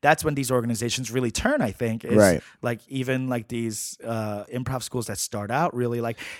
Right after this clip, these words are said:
Speaker 1: "Hey, let's all be about helping each other," blah,
Speaker 2: Mm-hmm.
Speaker 1: blah, and then it turns into a business.
Speaker 2: Right.
Speaker 1: And
Speaker 2: I,
Speaker 1: then
Speaker 2: I mean, you know, the bi-, the bigger,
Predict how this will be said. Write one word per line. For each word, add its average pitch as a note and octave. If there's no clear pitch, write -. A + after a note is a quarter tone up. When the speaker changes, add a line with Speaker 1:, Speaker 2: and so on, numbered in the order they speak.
Speaker 1:
"Hey, A#3+
let's G3
all G#3+
be G#3
about G3+
helping G#3
each F#3+
other," F3+
blah, -
Speaker 2:
Mm-hmm. -
Speaker 1:
blah, D#3+
and A#2
then B2
it A#2
turns A2+
into G#2+
a G#2+
business. A2+
Speaker 2:
Right. C#3+
Speaker 1:
And A#2+
Speaker 2:
I, B2
Speaker 1:
then D3+
Speaker 2:
I D#3
mean, E3
you B2+
know, A2+
the A#2+
bi-, A#2+
the F#2+
bigger, G#2